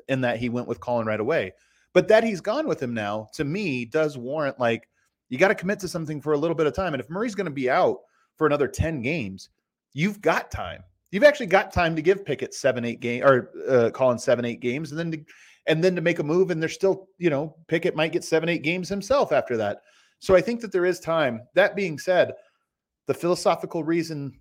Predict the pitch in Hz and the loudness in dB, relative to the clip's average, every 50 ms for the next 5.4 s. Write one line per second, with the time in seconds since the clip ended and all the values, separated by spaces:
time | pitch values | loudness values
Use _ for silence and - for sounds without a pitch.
0 | _ - 135 135 110 127 139 139 135 135 123 117 117 - _ _ - 110 113 131 | _ 2 2 2 4 4 4 4 2 2 -2 -4 -6 -10 _ _ -12 -8 -6 -6
1 | 123 123 123 110 - 131 127 123 104 110 123 131 127 123 110 117 113 120 160 175 | -6 -6 -8 -8 -4 -2 -2 -2 0 0 0 0 0 0 -2 -2 0 0 2 2
2 | 156 135 - 156 147 139 127 - - 147 135 - 139 - 143 127 120 131 131 120 | 2 0 0 0 0 0 0 -2 -2 0 0 0 -2 -6 -6 -4 -4 -4 -6 -6
3 | 127 120 107 120 113 117 117 113 - 131 123 120 110 113 101 95 123 127 131 - | -8 -6 -4 -2 0 0 -2 -4 -4 -4 -4 -2 -2 -4 -4 -4 -4 -6 -6 -8
4 | - _ - 123 117 113 110 110 107 - - 127 127 127 120 107 - - 202 196 | -14 _ -6 -4 -4 -2 -2 -4 -6 -6 -6 -4 -4 -4 -4 -8 -6 -6 -6 -6
5 | 196 - 117 107 104 104 - | -4 -4 -4 -2 -4 -4 -8